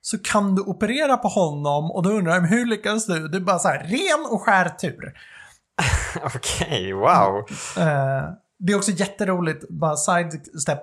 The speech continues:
Speaker 1: om hur kul luck är som en stat är också att gå och spela på kasinon med hög luck. Ehm,
Speaker 2: Man vinner jämt, eller?
Speaker 1: Ja, men mer eller mindre. Alltså, så här, spelar du blackjack så är det liksom,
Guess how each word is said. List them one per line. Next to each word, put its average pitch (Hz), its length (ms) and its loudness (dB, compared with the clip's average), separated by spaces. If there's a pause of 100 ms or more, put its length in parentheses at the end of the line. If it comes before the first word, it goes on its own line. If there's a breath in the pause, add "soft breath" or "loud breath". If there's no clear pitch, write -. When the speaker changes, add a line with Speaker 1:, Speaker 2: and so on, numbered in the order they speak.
Speaker 1:
om 165 260 4
hur 139 200 -2
kul 151 260 -2
luck 156 640 -4
är 143 320 -2
som 135 220 -4
en 135 120 -4
stat 147 540 -2
är 151 120 -4
också 139 220 -4
att 135 120 -4
gå 147 80 -8
och 139 80 -6
spela 135 220 -4
på - 80 -16
kasinon 147 520 -6
med 139 100 -4
hög 135 180 -4
luck. - 320 -12 (560)
Ehm, 131 340 -2
Speaker 2:
Man 120 140 2
vinner 101 220 0
jämt, 92 280 -6
eller? - 280 -12
Speaker 1:
Ja, 214 320 2
men 202 260 2
mer 190 100 4
eller 165 80 2
mindre. 143 240 -2
Alltså, 165 280 -4
så 156 120 -2
här, 151 60 0
spelar 190 260 2
du 196 60 4
blackjack 190 540 2
så 175 120 -2
är 151 140 2
det 147 60 -6
liksom, 143 400 -2